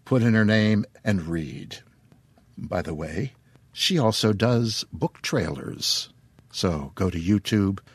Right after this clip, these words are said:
and put in Anna Taborska and have a look. And thank you, Gareth Stack. Gareth previously narrated several stories for the Starship Sofa, including Terry Bisson's Billy and the Wizard.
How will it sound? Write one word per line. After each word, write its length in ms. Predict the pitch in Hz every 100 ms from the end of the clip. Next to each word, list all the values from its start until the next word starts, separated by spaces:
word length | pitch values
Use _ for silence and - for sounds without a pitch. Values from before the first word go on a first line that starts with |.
| _
and 180 | 90 85
put 200 | 117 107
in 360 | 101 92 90 - -
Anna 260 | 113 107
Taborska 720 | 101 101 107 139 - - 85 90 - - _ -
and 160 | 73 73
have 160 | 80
a 40 | 95
look. 440 | 113 160 - - - _ _ _ _ _
And 440 | 170 180 147 117 - - -
thank 320 | - 175 147
you, 140 | 120 98
Gareth 400 | 104 101 95 -
Stack. 540 | - - 80 - - - - - - -
Gareth 540 | 196 185 127 - -
previously 640 | 175 175 143 117 - 107
narrated 480 | 101 107 104 92 92
several 320 | - 117 101
stories 480 | - - 101 95 90
for 120 | -
the 80 | 82
Starship 540 | - - 90 - - -
Sofa, 480 | 101 95 - 78 - - - -
including 540 | 110 - 131 117 107
Terry 320 | - 123 107
Bisson's 580 | 78 110 - 92 82 -
Billy 400 | - 123 110 101
and 160 | 95 87
the 60 |
Wizard. 420 | 98 110 90 87